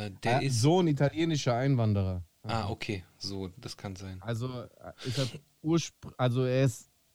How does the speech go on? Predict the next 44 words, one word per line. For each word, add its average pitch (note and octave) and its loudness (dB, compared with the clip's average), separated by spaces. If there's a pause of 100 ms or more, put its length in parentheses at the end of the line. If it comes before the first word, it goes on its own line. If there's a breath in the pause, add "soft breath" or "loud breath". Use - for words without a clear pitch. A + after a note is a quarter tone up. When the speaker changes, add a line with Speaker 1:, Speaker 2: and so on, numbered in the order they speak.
(200)
Speaker 2:
also B2+ 8
er B2+ 10
hat C3+ 6
italienische B2+ 10
Wurzeln, G#2 6
so. A#2 0
Speaker 1:
Okay, G2 0
okay, G#2 -4
gut, G#2 -6
dann G2 -6
ändert F#2+ -10
das, F2+ -10
das - -12
was, F#2+ -12
auf - -10
jeden G2+ 0
Speaker 2:
Ja, F#3+ 6
Speaker 1:
Fall. E3+ 6
Speaker 2:
aber, - -12
aber D3+ 6
weißt G#3 2
du, A#3 -2
was, F#3+ -2 (140)
was C3+ 2
ich C3+ -6
da, C#3+ 0
worauf C3 0
ich B2+ -4
damit B2+ 0
nämlich A#2+ -8
eigentlich A#2 -8
auch A2+ -6
hinaus C#3 -6
wollte? C#3+ -8 (220 soft breath)
Ich A2 -10
glaub F#3+ -6
tatsächlich, F3+ -6
dass C#3 -6
Italiener C3+ -4
so C3+ -6
ein A#2+ -2
Händchen D#3+ -4
dafür A#2 -4
haben, A2+ -4